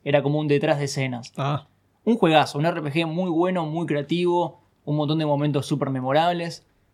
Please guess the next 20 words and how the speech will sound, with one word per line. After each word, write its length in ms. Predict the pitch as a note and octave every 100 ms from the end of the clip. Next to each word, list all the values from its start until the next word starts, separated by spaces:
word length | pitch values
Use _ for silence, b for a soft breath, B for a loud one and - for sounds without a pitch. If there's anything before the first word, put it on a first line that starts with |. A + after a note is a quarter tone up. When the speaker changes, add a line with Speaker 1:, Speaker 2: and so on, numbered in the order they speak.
| _
Speaker 1:
Eh, 640 | C3 C3 B2 A#2+ A#2+ A2+ _ _
nada, 240 | - C#3+ C#3
eso 140 | C#3
me 100 | A#2
parece 260 | B2 B2+ A#2+
que 60 |
El 40 | C#3+
Señor 160 | C3+
de 20 | C3
los 60 |
Anillos 640 | C3 C#3 C#3 C3+ A#2+ A2 - _ _
también 200 | B2+ B2+
es 80 | A#2+
una 120 | B2+
franquicia 380 | A#2 A#2+ A#2+ A#2+
que 80 | A2+
supo 280 | C3+ A2 A#2+
darnos 240 | A#2+ A#2
grandes 240 | A#2 A2+ A2
juegos. 420 | B2 G#2+ A2